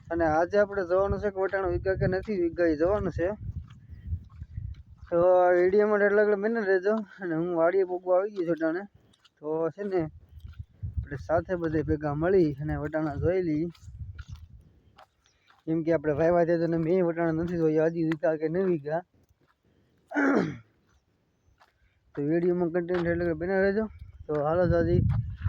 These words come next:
વાર લગાડતા પહેલાં જલ્દી તમને બતાડી દઉં આપણા વટાણા. તો ફાઇનલ મિત્રો, આપણે વટાણા ઉગી જશે કમ્પ્લીટ.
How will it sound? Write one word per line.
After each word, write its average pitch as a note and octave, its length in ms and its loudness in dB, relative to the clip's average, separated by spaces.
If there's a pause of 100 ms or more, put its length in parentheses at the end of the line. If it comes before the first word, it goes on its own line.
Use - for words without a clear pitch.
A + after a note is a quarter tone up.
(380)
વાર D#3+ 260 4
લગાડતા D#3+ 440 2
પહેલાં F3 300 6
જલ્દી E3+ 260 0
તમને E3 300 -4
બતાડી E3 320 -4
દઉં E3+ 100 4
આપણા E3 260 0
વટાણા. E3 380 4 (2750)
તો C#3 80 -2 (120)
ફાઇનલ E3+ 380 6
મિત્રો, D#3 180 4
આપણે C#3+ 260 4
વટાણા C#3+ 320 2
ઉગી E3 180 2
જશે D3+ 280 6
કમ્પ્લીટ. D#3 380 4